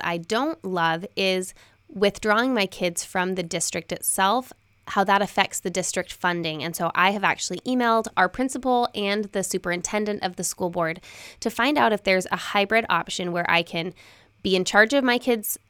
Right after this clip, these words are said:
schooling and not have them, you know, be required to go to all of the live Zoom calls and all of their teacher requirements for their homeroom classrooms,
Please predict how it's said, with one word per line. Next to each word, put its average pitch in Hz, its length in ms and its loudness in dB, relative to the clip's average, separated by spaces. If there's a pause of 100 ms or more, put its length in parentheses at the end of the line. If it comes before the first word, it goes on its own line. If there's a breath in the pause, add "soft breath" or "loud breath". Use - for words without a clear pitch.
(140)
schooling 233 600 0
and 196 140 -2
not 180 200 4
have 180 220 2
them, 180 440 -2 (180)
you 190 100 -6
know, 170 120 -2
be 170 180 0
required 165 500 2
to 175 120 -4
go 170 160 -4
to 170 100 0
all 160 180 0
of 165 100 -8
the 175 80 -4
live 175 300 2
Zoom 277 240 0
calls 220 540 4
and 170 140 -2
all 165 180 0
of 165 100 -6
their 165 120 -2
teacher 285 360 2
requirements 190 640 2
for 185 100 -4
their 175 160 -2
homeroom 170 300 -4
classrooms, 233 540 -2